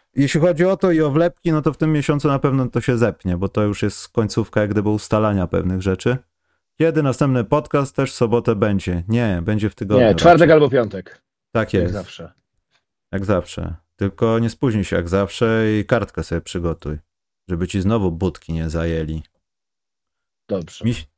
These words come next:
Speaker 1: Misia nie oglądałeś?
Speaker 2: Oglądałem i to na-, nawet przed świętami.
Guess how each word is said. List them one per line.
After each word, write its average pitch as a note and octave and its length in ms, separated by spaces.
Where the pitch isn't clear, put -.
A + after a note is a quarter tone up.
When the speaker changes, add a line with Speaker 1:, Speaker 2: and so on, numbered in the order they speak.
Speaker 1:
Misia A2 300
nie C3 100
oglądałeś? B2+ 640
Speaker 2:
Oglądałem A2 640
i A2+ 60
to A#2+ 140
na-, A2+ 200
nawet A2+ 360
przed - 220
świętami. G#2 580